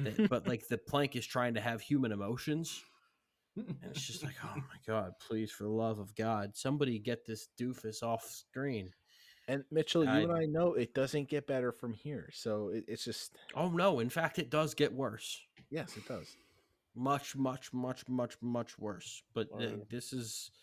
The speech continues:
Speaker 3: You're making me
Speaker 1: it
Speaker 3: real
Speaker 1: ain't good.
Speaker 3: excited to keep watching.
Speaker 2: Hey, you
Speaker 1: Yeah,
Speaker 2: just
Speaker 1: go
Speaker 2: gotta
Speaker 1: right
Speaker 2: ignore
Speaker 1: ahead.
Speaker 2: Noah Schnapp's character, that's all.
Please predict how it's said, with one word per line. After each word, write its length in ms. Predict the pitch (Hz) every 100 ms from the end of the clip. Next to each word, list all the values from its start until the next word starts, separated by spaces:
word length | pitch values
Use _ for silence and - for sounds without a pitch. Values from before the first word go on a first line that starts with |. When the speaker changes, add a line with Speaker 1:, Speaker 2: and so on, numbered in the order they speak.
| - - - -
Speaker 3:
You're 100 | 107
making 240 | 107 104
me 80 | 104
Speaker 1:
it 40 | 117
Speaker 3:
real 320 | 135 185 -
Speaker 1:
ain't 60 | 113
good. 140 | 139
Speaker 3:
excited 360 | 107 120 92 90 -
to 200 | 90 90
keep 160 | - 90
watching. 420 | 95 98 - 82 92 _ _ _ _ - _ _ _ -
Speaker 2:
Hey, 180 | 156 101
you 160 | 113 101
Speaker 1:
Yeah, 120 | 107
Speaker 2:
just 140 | 110 -
Speaker 1:
go 160 | 156
Speaker 2:
gotta 60 | 151
Speaker 1:
right 140 | 113
Speaker 2:
ignore 240 | 110 135 135
Speaker 1:
ahead. 20 |
Speaker 2:
Noah 220 | 123 127 120
Schnapp's 340 | 127 120 110
character, 400 | 123 120 104 82
that's 180 | 90 -
all. 220 | 78 80